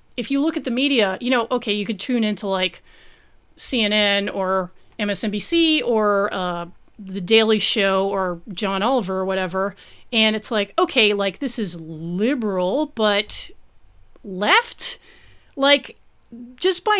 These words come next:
nature of those sh-, those shows or those channels, like, they're, they're not gonna say anything particularly fucking radical.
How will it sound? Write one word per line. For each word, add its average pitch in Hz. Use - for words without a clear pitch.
nature 330
of 233
those 254
sh-, -
those 233
shows 370
or 277
those 247
channels, 294
like, 226
they're, 262
they're 254
not 196
gonna 208
say 247
anything 202
particularly 185
fucking 175
radical. 190